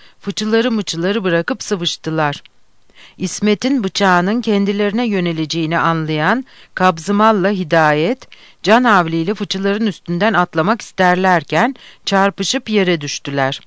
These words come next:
İkisi de kendi canlarının derdindeydi. Her biri diğerini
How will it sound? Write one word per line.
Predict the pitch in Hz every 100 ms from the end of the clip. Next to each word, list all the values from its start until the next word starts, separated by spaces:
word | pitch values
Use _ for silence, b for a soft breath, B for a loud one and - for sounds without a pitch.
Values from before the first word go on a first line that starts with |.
| _ _ _ - B B
İkisi | B - 233 240 185
de | 262
kendi | - 214 208 208
canlarının | 190 170 165 170 160 160 156
derdindeydi. | 156 147 147 151 151 151 147 151 233 269 - B B B
Her | - 220 247 190
biri | 175 180
diğerini | 190 226 190 156 156 165 240